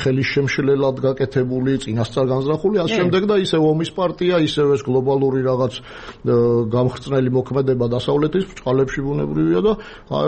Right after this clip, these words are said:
Speaker 1: ახლა მეტი სადაზვერვო ინფორმაციის მოპოვებით რა უნდა მოვახერხო? ეს არის ზუსტად დაზვერვის შედეგი. მე თუ გიფუჭებ შენ ურთიერთობას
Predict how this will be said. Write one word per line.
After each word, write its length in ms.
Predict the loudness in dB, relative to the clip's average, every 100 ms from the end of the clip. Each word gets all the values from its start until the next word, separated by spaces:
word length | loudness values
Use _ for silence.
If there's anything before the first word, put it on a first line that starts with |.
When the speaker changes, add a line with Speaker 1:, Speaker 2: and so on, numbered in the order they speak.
| 2
Speaker 1:
ახლა 200 | 2 0
მეტი 560 | 0 0 0 0 0 -2
სადაზვერვო 540 | -2 0 0 2 2 2
ინფორმაციის 680 | 0 -2 -2 -4 -4 -4 0
მოპოვებით 680 | 0 0 0 0 2 0
რა 140 | 0 0
უნდა 220 | 2 0
მოვახერხო? 580 | 2 2 2 0 -4 -2 0 0
ეს 100 | 0
არის 220 | 0 -2
ზუსტად 320 | -4 -4 -4
დაზვერვის 460 | 0 2 2 2 -2
შედეგი. 560 | -2 -2 0 0 0 -2 -2 -10 -4
მე 120 | -2
თუ 140 | 0 -2
გიფუჭებ 500 | -2 -2 -2 -2 0
შენ 200 | 0 0
ურთიერთობას 680 | 0 0 0 0 0 0